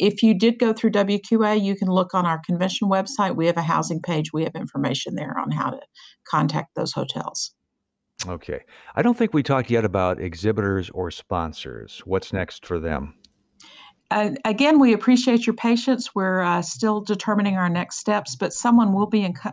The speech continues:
Speaker 1: direct contact with our exhibitors and our sponsors soon, uh, to let you know what's going on. Uh, meanwhile, we're very excited that we're also setting up,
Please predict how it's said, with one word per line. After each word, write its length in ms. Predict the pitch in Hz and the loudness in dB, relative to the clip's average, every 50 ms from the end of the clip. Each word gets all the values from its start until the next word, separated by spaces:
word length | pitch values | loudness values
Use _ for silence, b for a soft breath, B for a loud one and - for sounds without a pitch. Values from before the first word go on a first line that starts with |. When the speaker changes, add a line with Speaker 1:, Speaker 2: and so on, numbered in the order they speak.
| - | -6
Speaker 1:
direct 360 | 180 180 175 175 180 220 - - | -6 -2 0 0 0 -2 -4 -4
contact 600 | - 208 214 220 220 - - 226 214 220 - - | -4 -2 0 0 0 0 -2 -2 -2 -2 -4 -6
with 240 | 196 185 185 185 | -4 -4 -4 -2
our 260 | 190 180 175 175 175 - | -2 -2 -2 -2 -4 -4
exhibitors 720 | - 175 180 - - 185 185 180 190 185 190 185 180 - | -6 -8 -8 -4 -4 -4 -2 -2 -2 -2 -2 -4 -4 -4
and 40 | 170 | -4
our 60 | 165 | -4
sponsors 560 | 165 160 - - 170 165 160 - - 160 156 - | -4 -6 -2 -2 -2 -2 -2 -4 -8 -8 -8 -8
soon, 460 | - - 175 175 175 180 196 208 220 - - _ | -6 -4 -2 -2 0 2 2 2 0 -2 -6 _
uh, 200 | - 180 175 165 | -4 -2 -2 -2
to 140 | 160 - - | -4 -6 -4
let 240 | 180 170 165 165 - | -2 -2 -2 -2 -4
you 60 | 180 | -2
know 140 | 180 175 165 | -2 -2 0
what's 240 | 165 165 160 - - | -2 -4 -6 -6 -8
going 260 | - 160 151 160 165 | -4 -2 -2 0 0
on. 400 | 165 165 175 196 214 254 302 254 B B B B B B B B B | 0 0 0 2 2 2 2 0 B B B B B B B B B
Uh, 120 | - 185 185 | 0 2 4
meanwhile, 440 | 185 202 233 262 269 262 247 226 | 6 6 6 6 6 6 6 6
we're 140 | 214 208 190 | 6 4 2
very 260 | 180 196 202 208 226 | 2 2 2 2 2
excited 540 | 233 233 - - - 220 214 214 226 233 202 | 0 0 -2 0 2 2 2 4 2 2 2
that 140 | 202 196 - | 0 -2 -2
we're 220 | 180 185 185 185 | 0 0 0 2
also 340 | - 180 185 196 190 - 214 | 2 2 2 2 0 -2 -4
setting 440 | 190 - - - 196 196 202 208 202 | -4 -2 -2 -2 0 0 0 0 0
up, 160 | 202 196 196 | 0 -2 -4